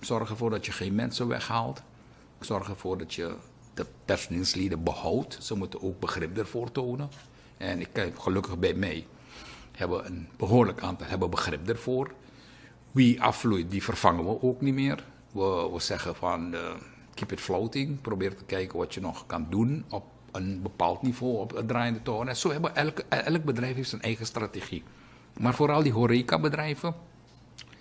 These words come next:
die hebben het heel lastig ook. Allemaal over het algemeen. Eh, bedrijven die nogal wat draaien, denk ik, denk ik, dat zijn bedrijven die levensmiddelen verkopen. Omdat de burger nu vanwege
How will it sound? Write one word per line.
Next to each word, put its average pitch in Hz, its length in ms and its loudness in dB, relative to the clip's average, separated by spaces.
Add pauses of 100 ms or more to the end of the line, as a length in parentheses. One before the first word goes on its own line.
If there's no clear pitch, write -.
(840)
die 120 140 4
hebben 120 120 8
het 117 120 6
heel 110 200 6
lastig - 460 -2
ook. - 360 -6
Allemaal 127 360 6
over 95 220 0
het 101 100 -6
algemeen. 82 500 -2 (400)
Eh, 107 240 0
bedrijven 131 460 6
die 180 100 2
nogal 110 300 4
wat 85 200 4
draaien, 185 460 2 (500)
denk 110 360 4
ik, - 340 -4 (100)
denk 107 300 -4
ik, - 160 -12
dat 120 120 -4
zijn 104 320 -2
bedrijven 98 540 -2
die 117 360 2
levensmiddelen 95 720 0
verkopen. 135 560 -4 (580)
Omdat 117 260 4
de 107 80 4
burger 131 560 6
nu 98 260 4
vanwege 104 440 0